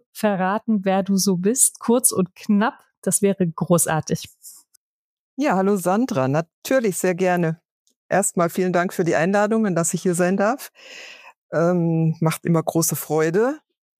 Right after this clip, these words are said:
Speaker 2: da auch mal ein bisschen über sich selbst erzählen zu dürfen.
Speaker 1: Mhm.
Speaker 2: Ich bin Christine Ruppe.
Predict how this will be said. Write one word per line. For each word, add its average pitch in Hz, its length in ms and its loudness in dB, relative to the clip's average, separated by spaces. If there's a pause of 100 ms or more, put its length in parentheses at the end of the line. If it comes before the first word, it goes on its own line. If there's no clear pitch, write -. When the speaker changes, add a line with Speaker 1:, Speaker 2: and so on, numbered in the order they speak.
(140)
Speaker 2:
da 110 180 0
auch 165 220 -2
mal 165 260 0
ein 170 100 0
bisschen 240 280 -2
über 202 200 2
sich 170 160 -2
selbst 170 280 0
erzählen 165 400 0
zu 180 160 -2
dürfen. 214 400 -2 (360)
Speaker 1:
Mhm. 185 260 2
Speaker 2:
Ich 220 480 -2
bin 185 340 2
Christine 165 460 0
Ruppe. 175 400 0